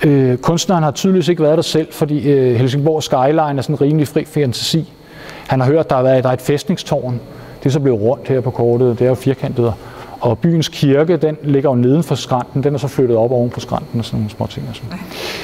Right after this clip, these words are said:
Men han har dog fanget en ting rigtigt, det er alle de danske soldater, der flygter tilbage til byen heroppe. <laughs> Øh, og vi kan se, der er en dansk officer her, han, han rækker sin kåre til fjenden her i, i tegn på, at han overgiver sig og beder for sit liv. Øhm,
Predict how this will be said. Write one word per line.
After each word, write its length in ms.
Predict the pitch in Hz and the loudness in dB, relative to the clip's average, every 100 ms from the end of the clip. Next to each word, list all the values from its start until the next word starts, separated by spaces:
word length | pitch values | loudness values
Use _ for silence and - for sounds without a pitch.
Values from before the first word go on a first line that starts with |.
| - - | -8 0
Men 260 | 208 214 | 2 2
han 120 | 180 | 2
har 80 | 170 | 2
dog 160 | 170 156 | 2 0
fanget 260 | 170 170 | 0 2
en 60 | 165 | 0
ting 200 | 180 156 | 0 0
rigtigt, 280 | 139 143 160 | 0 0 2
det 40 | |
er 40 | 143 | 2
alle 120 | 147 | 2
de 60 | |
danske 300 | 143 123 123 | 0 -2 -2
soldater, 340 | 143 135 127 139 | 0 2 2 0
der 60 | |
flygter 340 | 123 135 120 139 | 0 0 0 -2
tilbage 340 | 123 113 117 | -2 0 2
til 100 | 131 | 0
byen 260 | 117 131 127 | 0 0 0
heroppe. 340 | 127 117 117 - | 0 0 -2 -2
<laughs> 40 | - 156 - - - - 381 - - - - - - - 143 | -2 0 0 -2 -2 0 0 0 -2 -2 -2 -2 -2 0 2
Øh, 340 | 135 135 - | 4 2 2
og 180 | 151 139 | 2 2
vi 40 | 147 | 0
kan 40 | |
se, 100 | 165 | 0
der 60 | 151 | 0
er 40 | |
en 60 | 143 | 0
dansk 300 | 160 156 180 | -2 0 -2
officer 440 | 139 - 175 165 | 0 2 4 4
her, 200 | 160 160 | 4 4
han, 260 | 147 156 151 | 2 2 0
han 160 | 156 | 0
rækker 280 | 135 135 147 | 2 2 0
sin 220 | - 147 | 0 -2
kåre 480 | - 131 120 139 160 | 2 2 4 2 2
til 160 | - 131 | -2 -2
fjenden 300 | 135 139 143 | 0 2 2
her 180 | 139 | 2
i, 220 | 135 127 120 | 2 2 0
i 220 | 117 123 - | -2 -6 -4
tegn 220 | 131 127 | -4 0
på, 80 | 135 | 0
at 60 | |
han 80 | 127 | 2
overgiver 420 | 113 123 123 131 | 2 2 0 -6
sig 160 | 117 123 | -4 -2
og 100 | 117 | 0
beder 200 | 135 127 | 0 -2
for 140 | - | -2
sit 200 | 123 123 | -2 2
liv. 160 | 113 123 - - - - - - - - - - | 2 0 -4 -20 -20 -20 -18 -16 -16 -16 -16 -4
Øhm, 560 | 151 131 123 117 113 | 0 2 4 4 2